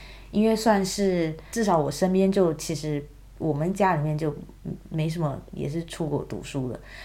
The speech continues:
所以其实很多事情都是要自己来完成的。那因为自己完成，说实在的，其实因为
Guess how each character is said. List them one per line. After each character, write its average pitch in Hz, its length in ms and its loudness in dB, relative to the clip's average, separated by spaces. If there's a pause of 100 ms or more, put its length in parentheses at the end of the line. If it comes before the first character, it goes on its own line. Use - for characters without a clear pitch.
(100)
所 262 120 6
以 254 80 10
其 214 340 2
实 240 260 2
很 147 300 2
多 196 200 6
事 277 180 0
情 147 260 -2
都 180 180 2
是 196 240 2
要 175 280 6 (300)
自 320 180 2
己 160 200 -2
来 139 200 -2
完 147 300 0
成 - 160 -8 (100)
的。 - 200 -8 (680)
那 311 260 6 (960)
因 285 100 4
为 302 80 10
自 302 160 4
己 247 140 6
完 170 200 6
成， 190 220 2
说 240 220 4
实 208 140 0
在 190 240 4
的， 156 60 2
其 165 220 -4
实 160 220 -6
因 185 160 0
为 196 280 4